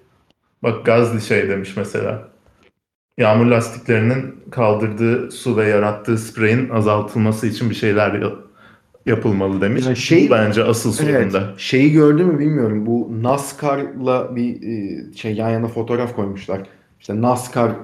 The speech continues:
Speaker 2: pistlerinde yağmur yağınca suyu temizleyen bir araç. Hani,
Speaker 1: Hı hı.
Speaker 2: hani
Speaker 1: Ha,
Speaker 2: uzay
Speaker 1: gördüm.
Speaker 2: mekiği gibi. Formula birde bayağı hani işte geçen sene burada Tuzla Belediye arabası
Speaker 1: Aynen,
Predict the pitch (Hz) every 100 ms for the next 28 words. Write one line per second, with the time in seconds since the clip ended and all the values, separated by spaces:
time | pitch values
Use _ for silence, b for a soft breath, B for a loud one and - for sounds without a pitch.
0 | - - 113 - 120 120 135 123 120 123
1 | 127 123 120 120 110 107 151 - - _
2 | _ - - 127 131 131 127 120 127 127
3 | 120 110 110 143 160 98 120 107 104 -
4 | - _ - - - _ _ _ _ -
5 | - - 113 104 151 135 139 139 135 120
6 | - 107 104 165 233 90 - 98 - 139
7 | 135 151 135 156 156 147 143 143 - 120
8 | - B _ 131 131 117 123 139 120 151
9 | 151 147 123 143 139 139 139 143 139 135
10 | 113 113